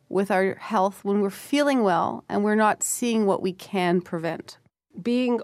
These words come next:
Speaker 2: overweight is not necessarily such a bad thing.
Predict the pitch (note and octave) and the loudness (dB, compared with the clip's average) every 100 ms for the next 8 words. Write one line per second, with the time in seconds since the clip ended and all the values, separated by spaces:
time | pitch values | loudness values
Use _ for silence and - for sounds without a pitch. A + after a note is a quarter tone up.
0 | - G#3 G#3 G3 F#3+ F#3 - F3 E3 E3 | 0 0 0 0 2 0 0 -4 0 2
1 | D#3+ E3+ E3 D#3+ F3+ D#3 D3+ D3+ D3+ - | 2 0 -2 -4 0 2 2 0 -2 -8
2 | - C#3+ D#3 D3 C3 C3+ - C#3 B2 B2+ | -6 -4 -4 -2 -2 -2 -4 -4 -4 -8